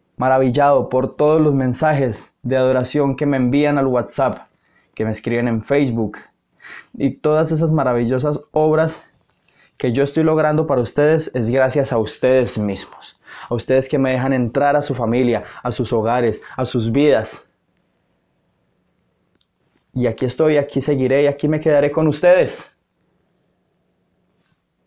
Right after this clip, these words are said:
Y recuerde, mi nombre es Francisco Javier Torres García. Contáctame a este correo,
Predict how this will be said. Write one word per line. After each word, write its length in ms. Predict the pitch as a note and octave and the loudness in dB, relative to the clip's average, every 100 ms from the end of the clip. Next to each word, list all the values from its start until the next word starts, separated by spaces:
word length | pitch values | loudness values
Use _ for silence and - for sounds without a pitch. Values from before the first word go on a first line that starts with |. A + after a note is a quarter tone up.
| _ _ _ _ | _ _ _ _
Y 120 | B2+ | -4
recuerde, 600 | A2 A2+ - C#3 A2+ G2+ - | -4 -4 0 0 0 -2 -6
mi 120 | A2 | -6
nombre 240 | A2+ A#2 B2+ | -4 -2 -2
es 80 | |
Francisco 400 | C3 C3+ C3 - | -2 -4 -4 -6
Javier 340 | A2+ A#2 B2 B2 | -4 0 0 0
Torres 240 | A#2+ B2+ | -2 0
García. 500 | B2+ A#2+ C#3 B2+ A2 - | 0 -2 0 -2 -2 -12
Contáctame 560 | - A#2 B2 B2 C3 B2+ | -8 -6 -4 -4 -2 -2
a 40 | |
este 160 | A#2+ C3+ | -2 -6
correo, 460 | C3+ C3 C3 B2 | -4 0 2 0